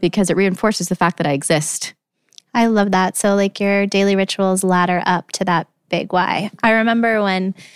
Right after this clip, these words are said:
Speaker 2: Whitney was in the throes of her cystic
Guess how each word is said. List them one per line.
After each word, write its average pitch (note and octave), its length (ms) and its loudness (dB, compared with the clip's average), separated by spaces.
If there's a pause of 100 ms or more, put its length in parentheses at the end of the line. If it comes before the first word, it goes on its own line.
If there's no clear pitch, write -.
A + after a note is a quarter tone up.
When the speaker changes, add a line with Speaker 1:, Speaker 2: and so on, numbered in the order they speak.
(260)
Speaker 2:
Whitney G3+ 420 0
was F#3 680 -2
in G3+ 140 6
the F#3 120 4
throes F3+ 480 0
of F#3 720 -2 (140)
her G#3 100 4
cystic F#3+ 480 0